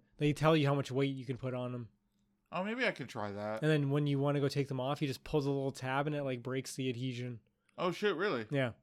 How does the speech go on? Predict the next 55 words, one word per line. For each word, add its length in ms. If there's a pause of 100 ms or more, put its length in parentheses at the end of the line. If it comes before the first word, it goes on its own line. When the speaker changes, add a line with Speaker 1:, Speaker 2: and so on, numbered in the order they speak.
(460)
Speaker 2:
Oh, 120
fuck, 300
I 60
should 200
look 160
at 80 (220)
that. 100
Speaker 1:
Yeah, 120
you 100
can 80
get 80
them 100
at 100
Home 220
Depot. 380 (240)
They're, 160
like, 320 (560)
I 20
think 120
you 80
can 120
get, 40
like, 120
a 60
pack 300
of 360 (480)
four 600
or 140
eight 380
for, 240
like, 240 (680)
ten 260
bucks 280
or 40
something 220
like 80
that. 120
But 120
yeah, 100
that's 180
how 140
I 80
hang 240
up 160 (540)
all 100
my 180
paintings, 680 (220)
Speaker 2:
Mm-hmm. 300
Speaker 1:
is 120
there's, 240
like, 200
there's 180
this, 180
a 60
little, 440